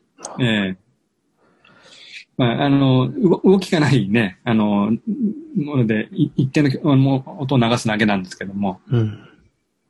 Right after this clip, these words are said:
Speaker 2: あの、私としては非常に、あの、
Speaker 1: うん。
Speaker 2: まあ、あの、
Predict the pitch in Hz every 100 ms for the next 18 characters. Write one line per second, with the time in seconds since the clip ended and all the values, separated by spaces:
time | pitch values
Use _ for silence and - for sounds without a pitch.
0 | - 110 110 104 104 110 127 127 - 110
1 | - 92 - 104 95 - 104 101 98 123
2 | 104 107 _ _ _ _ _ _ - 95
3 | - _ _ _ 190 110 104